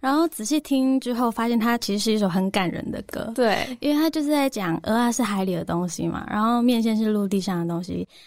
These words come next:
Speaker 1: 可是它们结合在一起却可以变成一道美味的料理。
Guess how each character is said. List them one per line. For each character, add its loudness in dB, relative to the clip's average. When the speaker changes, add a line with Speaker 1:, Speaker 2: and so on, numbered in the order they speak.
Speaker 1:
可 -8
是 0
它 2
们 0
结 0
合 2
在 2
一 2
起 -2
却 -2
可 0
以 2
变 0
成 2
一 0
道 0
美 0
味 2
的 2
料 0
理。 -6